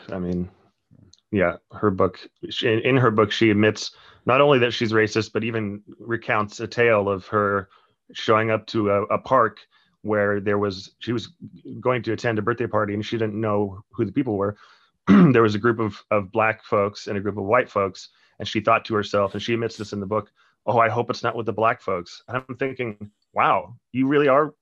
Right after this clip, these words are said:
kind of racist. Like, why the hell would, <laughs> like, wh-, what's, what's wrong with you?" And then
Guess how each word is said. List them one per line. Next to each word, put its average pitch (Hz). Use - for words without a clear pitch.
kind 123
of 117
racist. 123
Like, 95
why 113
the 117
hell 120
would, 117
<laughs> 139
like, 139
wh-, 110
what's, 117
what's 117
wrong 123
with 117
you?" 95
And 113
then 127